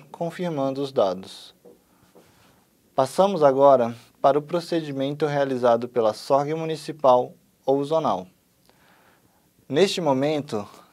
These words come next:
temos, então, a divulgação do pedido de filiação.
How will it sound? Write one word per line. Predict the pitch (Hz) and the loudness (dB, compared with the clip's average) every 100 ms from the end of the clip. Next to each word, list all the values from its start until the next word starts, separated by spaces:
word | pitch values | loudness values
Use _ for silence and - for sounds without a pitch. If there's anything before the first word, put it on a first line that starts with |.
| _ | _
temos, | - 147 131 107 - | 0 0 0 -6 -10
então, | - 160 156 127 143 - | -10 -10 0 0 0 -4
a | 139 | -4
divulgação | 143 170 190 190 170 - - 151 156 | -2 -2 -2 2 0 0 -2 -2 -2
do | |
pedido | 160 160 147 143 | -8 -8 -4 -4
de | 143 | -6
filiação. | 143 151 151 156 - 107 92 | -10 -4 -2 -2 -2 -6 -6